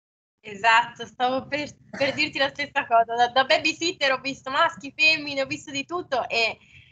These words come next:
diciamo che si, si tende a dire che i, i bimbi sono più, eh,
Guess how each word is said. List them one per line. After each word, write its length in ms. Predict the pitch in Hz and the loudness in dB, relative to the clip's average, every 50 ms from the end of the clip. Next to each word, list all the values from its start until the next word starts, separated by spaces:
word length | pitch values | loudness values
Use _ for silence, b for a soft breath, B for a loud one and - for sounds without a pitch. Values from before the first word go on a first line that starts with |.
| b b b - | b b b -6
diciamo 500 | - 302 320 - 381 392 403 415 403 392 | -2 0 2 4 4 4 4 4 2 0
che 240 | 403 - 277 - - - | 0 -2 -4 -4 -4 -10
si, 120 | - 294 - | -14 -14 -12
si 80 | - | -6
tende 220 | - 359 392 381 381 | -2 -2 0 0 -2
a 40 | 277 | -4
dire 340 | 254 285 320 339 311 269 | -6 -6 -4 -2 -2 -2
che 140 | 269 - 254 | 0 0 -2
i, 580 | 240 226 - - 262 254 247 240 240 240 233 311 | -2 -2 -4 -8 -12 -12 -12 -12 -14 -12 -10 -8
i 60 | 277 | -4
bimbi 380 | 294 311 330 320 302 330 330 320 | -4 -2 -2 -2 -2 -2 -2 -2
sono 380 | - 311 277 262 254 247 247 247 | 0 2 2 2 4 2 0 -2
più, 440 | - 262 262 262 262 254 262 262 - _ _ _ _ _ | -4 -6 -4 -4 -4 -4 -6 -10 -14 _ _ _ _ _
eh, 600 | - 233 233 226 220 214 214 202 196 185 - - | 0 4 6 6 6 6 4 0 -2 -4 -8 -10